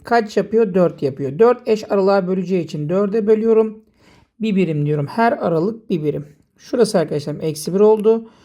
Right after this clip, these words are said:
Şurası sıfır. Şurası arkadaşlarım bir oldu.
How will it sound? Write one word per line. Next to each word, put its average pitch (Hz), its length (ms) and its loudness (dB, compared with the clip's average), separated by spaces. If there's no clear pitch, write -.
Şurası 202 440 -4
sıfır. 220 640 -2
Şurası 214 560 0
arkadaşlarım 156 560 -2
bir 170 100 2
oldu. 147 360 -4